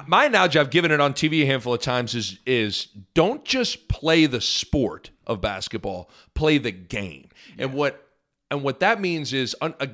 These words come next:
Speaker 1: the game is time, score, momentum.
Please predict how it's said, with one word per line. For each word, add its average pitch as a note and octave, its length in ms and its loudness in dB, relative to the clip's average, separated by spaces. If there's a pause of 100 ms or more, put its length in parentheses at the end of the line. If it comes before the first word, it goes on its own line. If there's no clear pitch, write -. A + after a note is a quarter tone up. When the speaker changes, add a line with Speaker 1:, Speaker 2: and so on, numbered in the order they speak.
Speaker 1:
the C#3 100 -4
game G#3 340 0
is E3 220 -2 (200)
time, A#2 480 -2 (600)
score, C3+ 520 2
momentum. C3 640 0